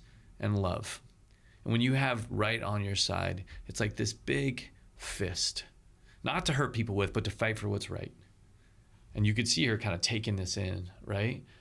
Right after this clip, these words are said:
And then he said, "What's your passion, Chloe?" And she kinda shook her head, and she, almost like she was embarrassed, she said, "I haven't, I haven't figured it out yet." He said, "That's okay." He said, "We have a prayer in my family,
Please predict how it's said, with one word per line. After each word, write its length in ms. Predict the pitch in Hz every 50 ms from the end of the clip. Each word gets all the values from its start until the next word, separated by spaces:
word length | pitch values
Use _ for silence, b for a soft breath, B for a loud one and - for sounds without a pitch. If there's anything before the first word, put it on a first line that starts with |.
| b b b b
And 160 | 107 104 101
then 240 | 107 113 117 117 117
he 60 | 113
said, 260 | 107 - 123 107 101 101
"What's 180 | 123 - -
your 80 | 135 123
passion, 440 | - - 101 95 92 - - 92 92
Chloe?" 460 | - 92 87 87 92 95 98 107 107 b b b b b b b b b b b
And 140 | 117 104 92
she 120 | - -
kinda 200 | 107 - 110 101
shook 240 | 95 - - 110 110
her 100 | 110 107
head, 420 | 98 98 95 98 98 95 95 95 95
and 120 | 92 87
she, 340 | - - 104 98 95 98 92 92 90
almost 360 | 95 113 117 113 107 110 -
like 140 | 101 92 90
she 100 | - 98
was 120 | 95 -
embarrassed, 360 | 98 90 90 95 95 92 95
she 40 | -
said, 100 | 104 104
"I 180 | 107 104 107 107
haven't, 300 | 104 98 104 98 - -
I 100 | 104 107
haven't 160 | 107 107 101
figured 300 | - 110 101 98 95 92
it 40 | 95
out 200 | 92 92 90 87
yet." 260 | 92 92 90 90 - - b b b b b b b
He 60 | b -
said, 120 | 123 113
"That's 180 | 120 120 120 135
okay." 400 | 120 - 131 120 98 87 90 - - - - b b b b b b b
He 80 | b -
said, 120 | - 110
"We 80 | 107 110
have 100 | 110 107
a 60 | 110
prayer 360 | - - - 139 143 143 139
in 60 | 127 117
my 180 | 110 104 101
family, 520 | 98 - 98 95 95 92 92 92 98 107